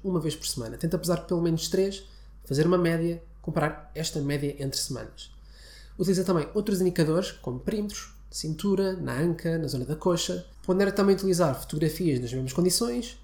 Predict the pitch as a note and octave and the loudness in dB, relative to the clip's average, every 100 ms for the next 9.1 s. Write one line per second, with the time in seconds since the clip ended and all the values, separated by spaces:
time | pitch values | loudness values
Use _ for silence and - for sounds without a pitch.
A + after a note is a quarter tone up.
0 | - - F#3+ F#3+ E3 E3+ F#3 F#3 F3+ F3+ | -8 -2 0 0 -2 2 2 2 0 0
1 | G3 F3+ F3 E3 E3 D#3+ - D#3+ D#3+ D3+ | -2 2 2 2 0 -2 -4 -2 2 2
2 | D3 C3+ C#3+ C#3 D3 - C3+ C3+ - C#3+ | 0 -2 -2 -2 -4 -4 -4 -2 -2 -2
3 | C3+ C#3 - C#3+ C#3+ B2 B2 - B2+ D3 | -2 -2 -4 -6 -4 -4 -6 -6 -6 -6
4 | C3 A#2 A#2 - D3+ C#3 - - - - | -6 -8 -6 -6 -4 -4 -6 -14 -14 -6
5 | G#3+ - B3+ C4 C#4 - - A3+ A3+ - | -4 -2 0 0 -2 -10 -8 6 6 6
6 | G3 - G#3 G3+ F#3+ G3+ F#3+ F#3 F3+ F3+ | 0 0 2 2 2 2 2 2 2 2
7 | - - - F#3 - F3 E3+ E3+ D#3+ C#3 | 0 -8 -6 -4 0 2 2 0 -2 -2
8 | C#3 C#3+ C#3+ C3 - - E3 F#3+ G3+ G#3+ | 0 0 0 -2 -2 -4 -2 0 0 -2
9 | - | -8